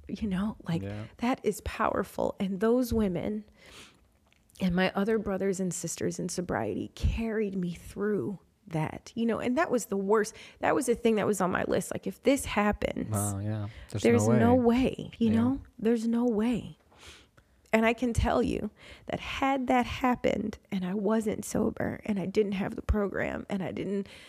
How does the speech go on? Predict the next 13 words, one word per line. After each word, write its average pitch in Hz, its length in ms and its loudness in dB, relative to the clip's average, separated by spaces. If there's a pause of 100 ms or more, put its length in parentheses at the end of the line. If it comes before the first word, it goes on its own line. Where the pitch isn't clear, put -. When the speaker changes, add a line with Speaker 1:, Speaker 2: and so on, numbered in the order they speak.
(160)
Speaker 1:
have 208 200 -4
the 190 80 0
foundation 202 880 0
of 175 140 -6
the - 80 -6
steps - 720 -2
and 180 240 -4
the 185 60 -2
unity 196 680 0
and 180 140 -6
the 175 60 -8
fellowship - 840 -4
of, 180 240 -6